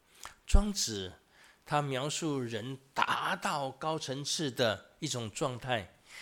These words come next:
用了好几个名词，叫做智人、神人、圣人，还有一种叫真人。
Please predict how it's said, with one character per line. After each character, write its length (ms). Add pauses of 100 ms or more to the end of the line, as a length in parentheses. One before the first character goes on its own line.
(160)
用 140
了 80
好 240
几 260
个 340 (420)
名 260
词， 460 (840)
叫 160
做 440 (500)
智 460
人、 400 (580)
神 480
人、 400 (320)
圣 400
人， 380 (800)
还 200
有 200
一 100
种 220
叫 180
真 340
人。 340